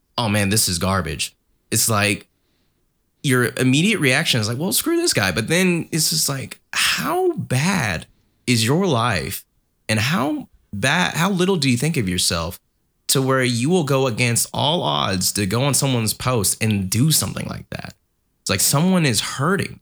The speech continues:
tremendously, and it does not justify their actions. It does not, but it,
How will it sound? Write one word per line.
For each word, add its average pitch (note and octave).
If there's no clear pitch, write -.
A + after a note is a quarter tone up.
tremendously, A2
and C#3+
it D#3+
does D3
not D#3
justify E3+
their C3
actions. G2
It -
does A2
not, -
but B2
it, A2